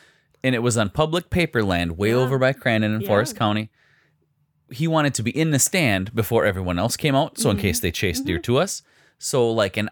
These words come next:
Speaker 1: hour of dark in the morning.
Speaker 2: Yeah.
Speaker 1: And then we were the last ones to leave. Like, you packed a lunch.
Speaker 2: Yeah.
Speaker 1: We did not leave the
Speaker 2: Yeah.
Speaker 1: deer stand for nine days, all day,
Speaker 2: <laughs> Wow.
Speaker 1: every day. So I just
Speaker 2: Ah.
Speaker 1: prayed that he would shoot
Speaker 2: <laughs>
Speaker 1: something
Speaker 2: Right.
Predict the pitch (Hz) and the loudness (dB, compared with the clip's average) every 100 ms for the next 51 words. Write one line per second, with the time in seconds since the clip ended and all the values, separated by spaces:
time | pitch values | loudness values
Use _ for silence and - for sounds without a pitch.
0 | - 135 135 131 113 90 113 101 123 107 | -2 0 2 0 -2 0 0 2 0 0
1 | 101 85 67 - 196 226 175 117 107 110 | 2 0 -2 -8 -12 -8 0 2 2 2
2 | 101 90 90 92 - 101 95 - 87 85 | 2 2 0 0 0 0 -2 -2 0 0
3 | 120 - - 110 151 - 160 - 101 92 | -2 -8 -6 -2 0 0 -2 -2 -2 0
4 | 107 - - 139 147 127 135 135 120 104 | -2 -2 -10 -8 -4 -2 0 0 0 0
5 | 131 147 101 92 104 127 - 82 73 - | 0 0 -2 -2 0 0 0 -2 -4 -10
6 | - 160 123 107 117 120 101 110 85 - | -2 0 2 2 2 2 2 0 -2 -10
7 | - - - 143 127 127 117 120 87 - | -14 -20 -6 0 2 0 0 -2 -2 -10
8 | _ - - 123 107 110 98 92 65 _ | _ -12 0 0 2 -2 0 -2 -4 _
9 | - - - - 139 131 127 - - - | -20 -16 -2 0 2 2 0 -2 -8 -6
10 | 127 127 131 98 87 87 101 87 104 90 | 0 2 2 0 -4 -6 -2 0 2 2
11 | 78 - 110 254 - 127 147 151 - 233 | 0 0 0 2 0 0 0 -2 -2 -4
12 | 208 | -6